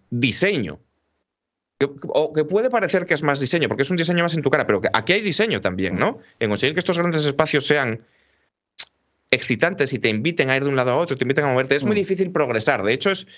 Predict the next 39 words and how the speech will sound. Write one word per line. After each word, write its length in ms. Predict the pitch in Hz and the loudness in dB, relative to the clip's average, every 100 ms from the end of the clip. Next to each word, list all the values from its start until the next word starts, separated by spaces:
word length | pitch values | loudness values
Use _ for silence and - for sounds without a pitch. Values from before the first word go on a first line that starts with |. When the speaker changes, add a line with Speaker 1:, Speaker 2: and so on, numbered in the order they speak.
| - _ _ | -20 _ _
Speaker 1:
es 120 | 156 - | -2 2
curioso, 460 | 180 196 175 202 - - - _ | 2 2 0 -2 -6 -20 -20 _
<clears throat> 320 | - 254 269 - | 0 0 0 -2
porque 240 | 117 117 | 0 2
nada 200 | 123 160 | 2 2
más 160 | 175 - | 0 0
salir 420 | 147 160 160 220 _ _ _ | 0 0 -2 -6 _ _ _
del, 260 | 117 107 98 | -2 -2 2
del, 300 | 107 98 92 | 0 0 0
del, 340 | 98 95 92 | 0 0 0
de 160 | 90 92 | 0 0
la, 320 | 90 92 92 | 0 0 -2
de 280 | 90 78 92 | -4 -4 -2
la 480 | 87 87 80 76 80 - | 0 0 0 -2 -6 -4
catedral 440 | 98 87 98 127 | 0 2 2 2
esta, 220 | 131 - 90 | 0 0 0
o 20 | |
como 140 | 87 | 0
se 120 | - | 0
llame, 220 | 107 127 90 | 0 2 0
del 160 | 87 | -2
punto 400 | 120 120 131 127 | -2 -2 0 2
de 80 | 123 | 0
arranque, 440 | 127 147 139 196 - - - | 0 0 0 -2 -8 -20 -2
tú 100 | 139 | 0
te 60 | 170 | 0
encuentras 200 | 175 170 | 0 -2
una 100 | 156 | -2
señora 460 | 147 165 156 165 _ _ _ | 0 0 -2 -4 _ _ _
que 120 | 101 | -4
te 80 | 92 | -2
explica 320 | - 120 156 | -4 0 0
unas 180 | 127 - | 0 -2
cosas 300 | 110 95 90 | 0 0 0
de 80 | 87 | 0
una 120 | 95 | 2
manera 280 | 95 98 95 | 2 0 0
como 160 | 90 | -2
muy 440 | 87 101 104 90 | 0 0 0 -2